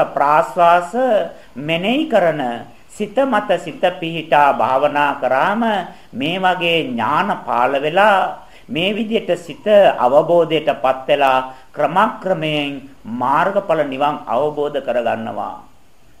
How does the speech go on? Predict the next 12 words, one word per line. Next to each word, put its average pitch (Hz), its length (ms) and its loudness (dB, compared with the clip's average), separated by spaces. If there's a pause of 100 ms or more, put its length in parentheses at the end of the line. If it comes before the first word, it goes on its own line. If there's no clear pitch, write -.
(300)
නමුත් 196 420 -2
අපේ 170 360 2
අවාසනාව 160 880 2 (500)
ජීවිත 208 480 -6
කාලය 160 480 4
පුරාම 151 580 2 (600)
අපි 170 360 -2
ආස්වාස 170 760 2
ප්‍රාස්වාස 135 720 2
කළා. 156 680 2 (800)
අවුරුදු 226 580 2
විස්ස, 175 240 -8